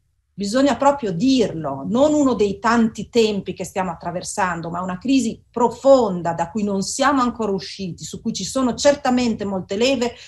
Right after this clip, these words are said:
penso al P N R R, ma che non abbiamo bisogno in alcun modo di trattare,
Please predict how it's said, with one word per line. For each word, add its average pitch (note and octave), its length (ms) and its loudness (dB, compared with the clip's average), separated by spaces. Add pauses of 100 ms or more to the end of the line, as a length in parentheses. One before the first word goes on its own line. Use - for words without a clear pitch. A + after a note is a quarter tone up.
(160)
penso A#3 280 2
al G3 100 -4
P - 80 -8
N G3 200 -2
R F#3+ 600 2
R, F3+ 260 -2 (240)
ma G3+ 120 -6
che A3+ 120 0
non A3 100 2
abbiamo C4 340 2
bisogno A3+ 320 0
in A3+ 120 0
alcun C4 320 2
modo G3+ 320 2
di F3+ 160 -10
trattare, F3+ 880 0